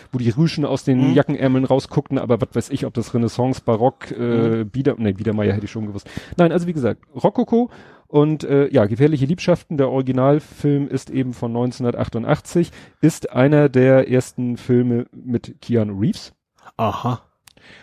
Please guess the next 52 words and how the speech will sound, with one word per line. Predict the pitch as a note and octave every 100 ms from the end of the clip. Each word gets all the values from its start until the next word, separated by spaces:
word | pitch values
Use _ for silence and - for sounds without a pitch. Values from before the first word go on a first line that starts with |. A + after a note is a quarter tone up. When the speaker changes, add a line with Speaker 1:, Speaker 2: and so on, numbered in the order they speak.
| _ -
Speaker 1:
Und | C#3 C#3
an | C3
Speaker 2:
Ja, | C#3
irgendwas | F3 E3+ C#3
sagte | D3 C3+ -
mir | B2 A#2
auch. | A2+
Ich | C3
hab | B2+
den | C3
nie | C3 D#3+
gesehen, | D3 A#2 C3+ F#3
aber | D#3+ D3
ich | B2
glaub, | -
der | C3 C#3+
war | C3
gar | C#3
nicht | D3 B2+
so | - - - B2+ C#3+ D3+
unerfolgreich, | - C#3 B2 A2+ A#2 - G2+ A#2+ A#2+ A2+ - G2+ G2
ne? | C3
Speaker 1:
Nee, | D3 D3+ F#3
nee, | D#3 E3+
nee. | G2 G2 -
Glenn | C3+ C3+
Close, | B2+ D3 E3+ F#3+ -
John | C3 A#2+
Malkovich | C3+ E3+ D#3 D3+ C#3+
und | C#3
Michelle | C3 C#3 B2+
Pfeiffer. | G2+ F#2 - - _ _ _
Speaker 2:
Oh, | - A2 _ -
ja, | A#2
gut, | A#2+
ist | A2
eine | A2+
gute | C#3+
Besetzung. | C#3 B2+ - G2 _ _ _ -
Speaker 1:
Ja. | -
Speaker 2:
Auf | G#2+
jeden | G#2+ G2+
Fall, | - G2+ G#2+
ja. | A#2 - _ - - - - - - -
Speaker 1:
Ja, | C#3+ C#3+ F2 D#2+
wie | C#3+
gesagt. | E3+ G2+ -
Und | D3 C3
das | C3+ C3+
ist | C3 -
der, | B2 A#2+ A2+ A2+
äh, | - G#2